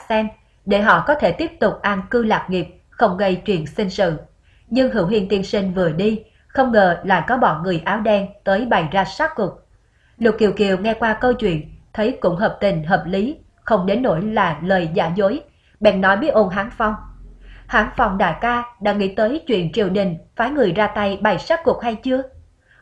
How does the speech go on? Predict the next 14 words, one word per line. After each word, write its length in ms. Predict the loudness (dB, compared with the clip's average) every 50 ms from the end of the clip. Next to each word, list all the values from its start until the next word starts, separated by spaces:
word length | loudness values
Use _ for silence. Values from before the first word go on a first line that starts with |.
| _ 0
Ôn 200 | 0 0 2 2
Hán 220 | -4 -6 -6 -4 0
Phong 200 | 0 0 0 0
đáp: 160 | 0 -2 -2 -6 -10 -20 _ _ _ _ _ _ _ _ _
"Khả 220 | _ 0 0 0 2
năng 240 | 0 -2 -4 -2 -2
này 240 | -2 -2 -2 -4 -6 -6
là 300 | -2 0 0 0 0 0 2
lớn 200 | 2 2 4 4
nhất. 180 | 0 0 0 0 -12 -20 -20 _ _ _ _ -2
Thành 180 | 0 0 2
thực 180 | 2 -2 -2 0
mà 120 | -2 -2
nói, 340 | -2 -2 -2 -2 -2 -4 -8